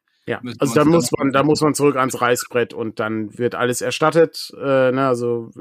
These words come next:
Speaker 1: bis auf die P D Fs
Speaker 2: Aber
Speaker 1: natürlich, das geht ja, kann's ja nicht erstatten.
Speaker 2: Aber ich,
Speaker 1: Aber
Speaker 2: also ich meine, gut, wir haben jetzt vierundzwanzig Stunden, aber da bin ich eigentlich
Speaker 1: Ja, ich gehe, ich bin auch, ich bin auch zuversichtlich. Also bislang, äh, das
Speaker 2: Bin
Speaker 1: ist
Speaker 2: auch
Speaker 1: auch ein
Speaker 2: eigentlich
Speaker 1: mega Ding. Äh, insofern freue ich mich, freue mich sehr,
Speaker 2: Mhm.
Speaker 1: dass, äh, dass wir das überhaupt machen durften.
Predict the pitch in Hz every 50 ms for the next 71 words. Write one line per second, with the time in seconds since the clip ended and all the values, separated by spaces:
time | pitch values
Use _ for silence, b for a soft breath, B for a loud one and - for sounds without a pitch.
0 | 85 82 - 127 127 135 123 - - 113 - 127 117 120 123 123 - 143 120 117
1 | 131 127 113 117 - - - 120 107 123 113 - 127 120 - 127 123 120 113 113
2 | 110 - 117 110 101 113 110 b b b b b b - 110 107 107 110 - 113
3 | 113 110 104 104 101 104 101 107 107 110 117 117 120 117 120 110 101 107 104 107
4 | 104 101 - - 110 101 98 - 101 95 95 - - - 98 92 95 - - 101
5 | 101 98 98 98 98 95 101 98 101 - 71 82 90 95 - - - 120 135 -
6 | 156 - - - 143 143 147 147 - 143 139 - - 147 143 135 131 - - 117
7 | 123 120 - - - - 151 147 - - 143 139 127 107 113 104 - - - 107
8 | 113 107 98 - - - - 107 104 98 - - 110 107 117 110 104 120 113 -
9 | - 117 110 107 107 107 107 107 - - 87 - - 110 117 127 127 143 156 -
10 | 226 196 175 170 147 131 147 160 160 143 131 - - 139 151 165 165 160 156 127
11 | - 90 80 78 123 131 127 127 135 - - 139 131 127 123 123 123 123 113 -
12 | _ _ _ _ _ _ _ _ _ _ _ _ _ _ _ _ - - 123 127
13 | 131 - - 131 120 113 - - - 127 123 123 113 - 113 117 113 113 110 110
14 | 107 - - - - 113 113 110 110 107 123 117 - 139 123 123 117 131 113 123
15 | 180 - 165 131 120 120 117 104 110 110 107 - - - 107